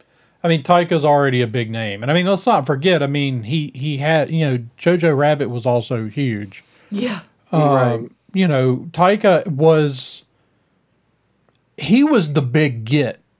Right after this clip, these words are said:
Speaker 1: in season one. Like, the fact that they got him to come direct an episode of a T V show was kind of a big deal.
Speaker 2: Mm-hmm.
Speaker 1: Some of the rest of them, it's like, "Oh, that makes sense."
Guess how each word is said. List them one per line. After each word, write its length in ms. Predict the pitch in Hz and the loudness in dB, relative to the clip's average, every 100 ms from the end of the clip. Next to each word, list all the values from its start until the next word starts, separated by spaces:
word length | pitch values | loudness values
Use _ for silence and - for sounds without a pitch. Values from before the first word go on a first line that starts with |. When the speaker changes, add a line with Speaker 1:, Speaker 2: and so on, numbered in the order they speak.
| _ _ _ _ | _ _ _ _
Speaker 1:
in 200 | 175 147 | 0 0
season 400 | - 165 131 120 | 0 0 0 0
one. 400 | 127 123 104 104 | 0 0 -4 -4
Like, 280 | 147 156 - | -2 -2 -4
the 220 | 160 156 | -2 -2
fact 280 | 143 165 165 | 2 2 2
that 100 | 165 | 0
they 140 | 160 135 | 0 -2
got 440 | 110 151 151 - | 2 4 4 0
him 280 | 147 151 127 | 0 0 -2
to 60 | |
come 200 | 131 156 | 0 0
direct 340 | 127 135 135 131 | 0 0 0 0
an 80 | 131 | 0
episode 440 | 135 123 135 127 | 0 -2 -2 -2
of 160 | 127 113 | -2 -6
a 60 | |
T 200 | 113 165 | -2 -2
V 160 | 139 120 | 0 -2
show 460 | 113 127 113 107 107 _ _ _ _ _ _ _ _ _ _ _ _ - | -4 -4 -4 -6 -12 _ _ _ _ _ _ _ _ _ _ _ _ -4
was 420 | 151 143 127 - | 0 2 2 0
kind 220 | 170 151 | 0 2
of 60 | 123 | 0
a 60 | |
big 280 | 117 127 113 | 0 0 0
deal. 440 | 113 135 107 - - _ _ 165 | -2 -2 -2 -8 -14 _ _ -20
Speaker 2:
Mm-hmm. 240 | 156 - | -20 -18
Speaker 1:
Some 200 | 156 202 | 2 4
of 120 | 185 | 4
the 80 | 151 | 2
rest 300 | 156 254 - | 2 2 4
of 120 | 180 151 | 2 2
them, 60 | |
it's 100 | 156 | 0
like, 160 | 208 180 | 0 2
"Oh, 100 | 196 | 4
that 160 | 170 147 | 4 0
makes 220 | 135 - | -4 -6
sense." 600 | - 233 147 - - | 0 0 0 -4 -16